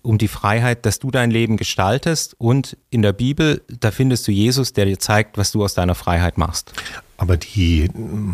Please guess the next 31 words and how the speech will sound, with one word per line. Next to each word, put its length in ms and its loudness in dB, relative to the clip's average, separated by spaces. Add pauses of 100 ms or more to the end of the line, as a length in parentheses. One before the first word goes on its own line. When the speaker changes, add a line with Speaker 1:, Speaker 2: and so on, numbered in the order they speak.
(520)
Speaker 2:
dieses 200 -2
Konglomerat 680 2
aus 140 -4
Politik 880 -2
und, 460 2 (600)
äh, 60 -2
Religion, 880 2
das 220 -4
ist 80 -4
schon, 440 0 (540)
äh, 220 2
eigentümlich. 1200 2
Ähm, 380 2
ich 140 -6
hatte 140 2
es 40 -4
vorhin 220 0
schon 120 -2
angesprochen, 580 2 (500)
Kirk 360 0
hat 160 2
ja 260 4
mehrere 300 4
Organisationen 600 2
gegründet, 480 0
Turning 400 4
Point 420 2
U 120 0
S 200 0
A, 260 2
Turning 420 2